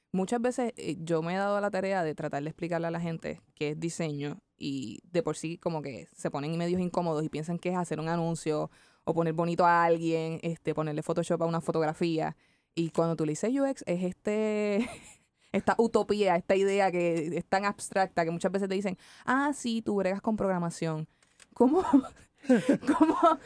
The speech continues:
cómo tú te has enfrentado a, a, a esa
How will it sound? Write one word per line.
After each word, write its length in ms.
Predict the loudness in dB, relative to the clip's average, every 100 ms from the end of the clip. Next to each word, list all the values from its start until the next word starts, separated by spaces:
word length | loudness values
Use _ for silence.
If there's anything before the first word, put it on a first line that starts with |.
| -8 -8 0
cómo 280 | 2 4 2
tú 140 | 0
te 80 | 2
has 280 | 2 0 -2
enfrentado 580 | -2 0 0 2 2 2
a, 140 | 0 -2
a, 460 | -2 -2 -2 -4 -2
a 80 | -2
esa 480 | 0 2 2 2